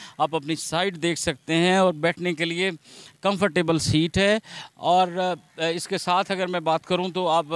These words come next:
देख सकते हैं कि इसकी हेडलाइट, अगर रात को आपको निकलना पड़ सकता है तो ये हेडलाइट इसकी बड़ी खूबसूरत है और इसकी अच्छी लाइट है। साथ में फ्रंट पे स्टैंड लगा हुआ है,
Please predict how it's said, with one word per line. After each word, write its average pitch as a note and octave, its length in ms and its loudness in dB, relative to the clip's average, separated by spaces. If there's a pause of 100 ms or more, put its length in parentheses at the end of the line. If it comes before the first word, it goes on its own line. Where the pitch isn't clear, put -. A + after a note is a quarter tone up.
देख E3 200 -4
सकते F3+ 300 -4
हैं F3 120 0
कि E3 80 -6
इसकी D#3+ 220 -6
हेडलाइट, D3 500 -2 (300)
अगर D#3+ 200 0
रात E3+ 340 0
को G3+ 100 0
आपको F3+ 240 0
निकलना D3+ 400 -2
पड़ C3+ 160 -2
सकता D3 320 -6
है G3 160 0 (340)
तो F3 60 -2
ये F3 240 0
हेडलाइट D#3 600 -2
इसकी E3+ 280 -10
बड़ी D#3 200 -2
खूबसूरत E3 600 -4
है E3+ 180 0 (300)
और D3+ 120 0
इसकी D#3+ 200 -6
अच्छी F3 220 -4
लाइट D#3+ 260 2
है। F3 80 -2
साथ F3+ 280 -2
में F#3+ 160 -2
फ्रंट E3 320 -2
पे F3+ 100 -2
स्टैंड F#3+ 380 0
लगा C#3 240 0
हुआ A#2+ 180 0
है, A#2 80 0